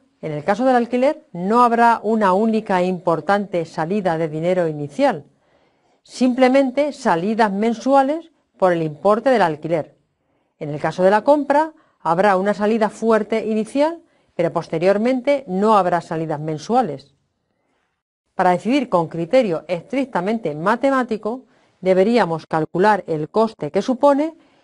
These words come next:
el inmovilizado en propiedad y compararlo con el coste del alquiler. De forma simplificada sería, en propiedad, sumaremos la amortización del inmovilizado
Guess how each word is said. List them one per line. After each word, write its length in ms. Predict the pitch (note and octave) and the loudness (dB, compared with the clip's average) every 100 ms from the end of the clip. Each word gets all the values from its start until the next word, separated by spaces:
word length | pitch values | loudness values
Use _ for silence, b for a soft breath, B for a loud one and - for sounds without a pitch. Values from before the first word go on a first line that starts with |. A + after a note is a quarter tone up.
| b | b
el 140 | F#3 F3 | -2 0
inmovilizado 600 | F3+ E3 E3 E3 A#3 G3+ | 0 0 0 0 2 2
en 120 | D3+ | 0
propiedad 520 | A3+ A3+ C4 C#4+ D#4 - - | -2 2 4 4 2 -4 -8
y 160 | C4 | -4
compararlo 760 | - F#3+ D#3+ A#3 C4+ B3+ C#4+ C#4 | 0 0 4 4 4 2 -2 -4
con 160 | E3 | -6
el 180 | D#3+ D3 | -4 -4
coste 440 | F3 E3+ - A3+ | -4 -4 -4 -4
del 160 | G#3 G3+ | 0 0
alquiler. 520 | E3+ - D3+ D#3 - _ _ _ _ _ _ _ | 0 -2 -6 -6 -8 _ _ _ _ _ _ _
De 200 | E3 E3+ | -6 -2
forma 480 | G3+ C4 A#3 E3+ D3 | 2 4 4 0 -2
simplificada 800 | - F3+ A#3 C4 C4+ A#3+ B3 C4 | -8 -6 -4 -2 0 2 2 0
sería, 420 | - F3+ E3 C3 - _ _ _ _ _ _ _ _ _ _ | -2 -4 -4 -6 -12 _ _ _ _ _ _ _ _ _ _
en 140 | F3 | -6
propiedad, 480 | D#3+ F#3+ G#3 B3+ F4+ F4+ _ _ _ _ | 0 2 4 2 2 -2 _ _ _ _
sumaremos 640 | - A3 G3 F#3+ G#3+ E3+ D#3+ | -6 0 2 4 2 0 0
la 180 | E3+ E3+ | 2 2
amortización 840 | E3 D#3+ D#3 D#3+ E3 A#3 A3+ D#3+ | 2 -2 -4 -8 -4 0 0 0
del 160 | E3 G#3+ | -2 0
inmovilizado 880 | C#4+ C#4 C#4 B3+ C#4+ C#4 C4+ D4 | 2 4 2 0 2 2 2 -4